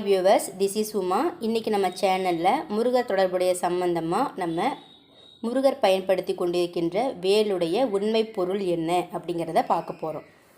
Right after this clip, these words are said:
ஃபஸ்ட்டு வந்து முருகருடைய வேல்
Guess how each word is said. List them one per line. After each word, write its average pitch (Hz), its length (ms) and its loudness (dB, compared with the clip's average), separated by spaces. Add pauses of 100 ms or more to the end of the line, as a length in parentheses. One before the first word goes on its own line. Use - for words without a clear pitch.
(460)
ஃபஸ்ட்டு 226 360 -2
வந்து 185 460 2 (120)
முருகருடைய 226 920 0 (1160)
வேல் 220 420 -2